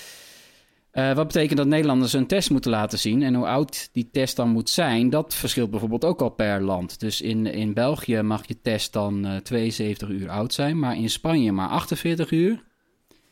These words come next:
Ja, dat is wel best lastig natuurlijk, vooral als je met de auto naar Spanje gaat en eventjes overnacht in, in Frankrijk.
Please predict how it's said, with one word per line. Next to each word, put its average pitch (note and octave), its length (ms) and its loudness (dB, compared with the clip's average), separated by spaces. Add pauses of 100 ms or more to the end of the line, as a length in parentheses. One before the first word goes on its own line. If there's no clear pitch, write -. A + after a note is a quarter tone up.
(260)
Ja, F#2+ 140 -4
dat F2+ 100 -6
is - 60 -12
wel G2 80 -10
best G2+ 180 0
lastig B2 280 -2
natuurlijk, C3+ 420 0
vooral A2 280 0
als G2+ 160 -4
je A2 100 -2
met G#2+ 100 0
de - 60 -2
auto C#3+ 220 0
naar D3 100 2
Spanje D3+ 260 2
gaat D3 420 -2
en - 160 -2
eventjes B2+ 400 -2
overnacht C3 460 0
in, C#3 180 4
in D3 160 2
Frankrijk. D3+ 580 0